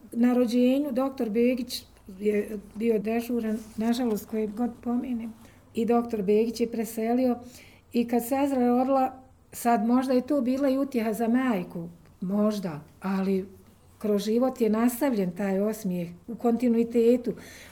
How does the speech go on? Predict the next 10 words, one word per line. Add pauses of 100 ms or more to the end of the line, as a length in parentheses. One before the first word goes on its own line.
(240)
Onda
doktor
dođe
i
kaže: (280)
"Bože,
sva
djeca
plačem
udahnu